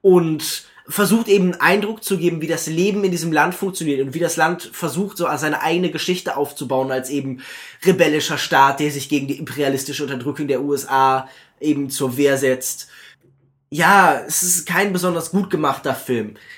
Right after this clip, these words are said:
Der lebt mehr von seiner Materie, von den interessanten Materialien als von deren Anordnung.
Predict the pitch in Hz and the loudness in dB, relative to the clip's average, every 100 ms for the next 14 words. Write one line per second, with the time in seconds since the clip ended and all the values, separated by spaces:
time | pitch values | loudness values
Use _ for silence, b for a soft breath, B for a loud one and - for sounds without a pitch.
0 | B 147 160 202 180 156 156 165 190 196 | B 0 4 2 0 -6 2 4 4 2
1 | 185 165 139 139 - 202 208 208 190 160 | 0 0 2 0 0 0 2 0 0 -4
2 | 156 156 - 160 147 143 139 139 147 151 | -6 -8 -4 -4 -4 -6 -2 0 2 0
3 | 139 147 - - 151 139 147 147 - 135 | -4 -6 -8 -8 -6 -4 -2 -2 2 2
4 | 170 - 131 120 110 107 107 | 2 0 -2 -2 -6 -12 -12